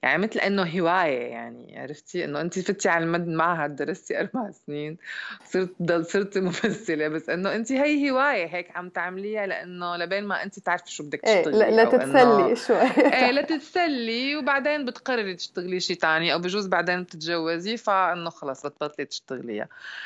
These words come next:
Speaker 1: آه، في كتير ناس كانوا هيك يعملوا، وهذا الشي كان بضايق كتير، يعني إنه تحسي إنه أنتِ هيك مهنتك هي مانا معترف فيها من قبل كتير ناس.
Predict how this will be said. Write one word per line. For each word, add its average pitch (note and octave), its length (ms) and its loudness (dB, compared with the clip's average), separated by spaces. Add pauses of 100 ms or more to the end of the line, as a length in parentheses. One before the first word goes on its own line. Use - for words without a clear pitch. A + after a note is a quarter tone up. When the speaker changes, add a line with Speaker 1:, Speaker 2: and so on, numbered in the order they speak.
(200)
Speaker 1:
آه، D#3+ 260 2
في C#4+ 280 0
كتير C#4+ 280 0
ناس F#3 240 0
كانوا C#3+ 320 -4
هيك C#3 220 -8
يعملوا، C3 260 -2
وهذا A3+ 120 2
الشي D#4 200 -2
كان A3+ 400 0
بضايق F#3+ 520 0
كتير، G3 360 -8
يعني B2 320 -10
إنه C#3+ 160 -12
تحسي - 400 -8
إنه E3+ 200 -6
أنتِ F3+ 220 -6
هيك E3+ 260 -4
مهنتك E3+ 540 -2
هي D3+ 180 0
مانا D#3+ 260 2
معترف C#3+ 440 -4
فيها C#3 340 0
من B2+ 120 -6
قبل D3 320 -2
كتير C#3 320 -4
ناس. B2+ 300 -4